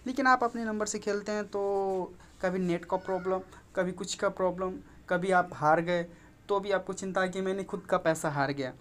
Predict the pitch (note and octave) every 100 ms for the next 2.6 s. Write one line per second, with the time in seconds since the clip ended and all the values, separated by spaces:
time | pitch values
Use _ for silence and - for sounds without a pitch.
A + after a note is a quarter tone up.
0 | - - - F3+ G3 G#3 - - - -
1 | - - F#3 G3+ G#3 G3 G#3 G#3 G#3 G#3
2 | G3+ - - - -